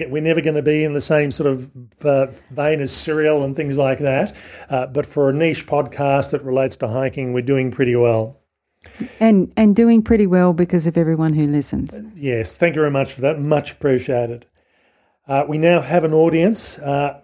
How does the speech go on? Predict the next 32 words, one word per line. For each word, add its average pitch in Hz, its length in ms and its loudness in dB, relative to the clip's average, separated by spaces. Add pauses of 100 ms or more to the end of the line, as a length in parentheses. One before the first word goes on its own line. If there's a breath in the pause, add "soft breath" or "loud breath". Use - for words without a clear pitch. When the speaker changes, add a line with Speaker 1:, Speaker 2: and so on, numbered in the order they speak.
(140)
Speaker 1:
spanning 156 580 -2
a 127 80 -4
hundred 151 240 -8
and 135 120 -10
forty-seven 151 680 -4
countries. 208 560 -6 (640 soft breath)
Uh, 139 500 -2
and 143 320 -4
last 170 300 2
year 165 80 -2
we 147 100 -4
talked - 300 -2
about 143 360 -2
what 151 180 0
those 139 200 0
countries 147 440 -6
were. 165 300 4
There's 170 200 -2
been 254 200 2
a 202 80 -2
bit 165 160 -4
of 143 80 -6
movement. 151 440 -4 (600 loud breath)
Uh, 143 340 -4
uh, 143 120 -4
so 156 220 2
our 147 120 2
top 170 340 -4
ten 156 300 -8
countries 160 500 -4
are 139 280 0
Australia, 170 580 0